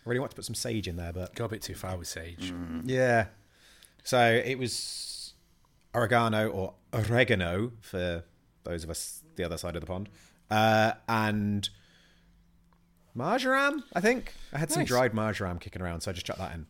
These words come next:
Speaker 1: I was looking for some tarragon, but I didn't have any. Um, and yeah, it made, it made a delicious soup.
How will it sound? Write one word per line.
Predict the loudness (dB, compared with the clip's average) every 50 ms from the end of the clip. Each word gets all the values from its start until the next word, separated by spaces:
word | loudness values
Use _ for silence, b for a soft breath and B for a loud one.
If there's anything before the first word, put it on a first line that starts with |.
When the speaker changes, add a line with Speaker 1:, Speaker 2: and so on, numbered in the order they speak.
| _ _ -2
Speaker 1:
I | 2
was | 2 4
looking | 4 2 0
for | -4
some | -6 -4 -2
tarragon, | 2 2 2 2 2 0
but | -2 -4
I | -6
didn't | -8 -8 -8
have | -8 -8
any. | -8 -10 B B B B B B B B B -2
Um, | 2 2 4 2 2 0 -4 -8 -12 _ _ _ _ _ _ _ _ _ _ _ _ -8 -2
and | 2 6 6
yeah, | 8 8 6
it | 4
made, | 4 6 6
it | 6 8
made | 8 6 6 6
a | 6
delicious | 6 6 6 6 6 4 2 2 0 0
soup. | 2 4 4 2 2 0